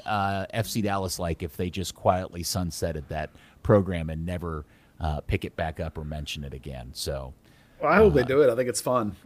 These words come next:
Speaker 2: You know, I mean, the money is inconsequential. It's just the idea that, like, "Hey, look, I got a check," you know, so.
Speaker 1: Right, yeah.
Speaker 2: Yeah.
Speaker 1: No, it was a really unique and special idea, and I get that it probably cost them more money to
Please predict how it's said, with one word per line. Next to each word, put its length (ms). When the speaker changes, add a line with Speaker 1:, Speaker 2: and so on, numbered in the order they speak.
Speaker 2:
You 80
know, 80
I 120
mean, 100
the 60
money 280
is 160
inconsequential. 720
It's 80
just 120
the 100
idea 400
that, 160
like, 240
"Hey, 200
look, 160
I 60
got 140
a 40
check," 240
you 80
know, 180
so. 160
Speaker 1:
Right, 280
yeah. 400
Speaker 2:
Yeah. 80
Speaker 1:
No, 340
it 80
was 180
a 60
really 600
unique 540
and 120
special 440
idea, 440
and 160
I 180
get 260
that 100
it 120
probably 280
cost 420
them 100
more 200
money 440
to 160